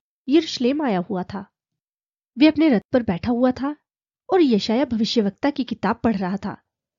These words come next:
तब पवित्र आत्मा ने फिलिपुस को आज्ञा दी,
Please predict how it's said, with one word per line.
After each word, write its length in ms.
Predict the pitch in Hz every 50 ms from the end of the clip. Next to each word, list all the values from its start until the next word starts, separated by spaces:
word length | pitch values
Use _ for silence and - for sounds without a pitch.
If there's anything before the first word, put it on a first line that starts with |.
| _ _ _ _ _ _ _ _ _ _ _ _ _ _
तब 100 | - 208
पवित्र 340 | - - 185 190 190 - 190
आत्मा 280 | 180 196 - - 214
ने 180 | 220 254 269 302 - _ _ _ _ _ _ _ _ _ _
फिलिपुस 360 | - 294 285 311 - - 381
को 120 | - - -
आज्ञा 380 | - - 208 202 190 - 240
दी, 220 | 254 - 190 -